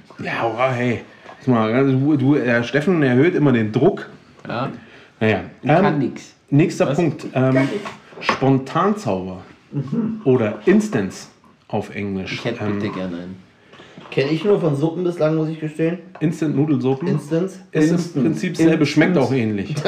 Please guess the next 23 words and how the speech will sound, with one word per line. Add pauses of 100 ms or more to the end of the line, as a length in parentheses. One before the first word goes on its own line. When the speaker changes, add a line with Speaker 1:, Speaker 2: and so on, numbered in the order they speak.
Speaker 4:
Okay.
Speaker 1:
Ja.
Speaker 3:
Gebe
ich
euch
mal
so
Standard-Instants,
die
eigentlich
jeder
spielen
sollte. (480)
Speaker 1:
Was
ist
denn,
was, (120)
was
glaubt
ihr,
was
ist
das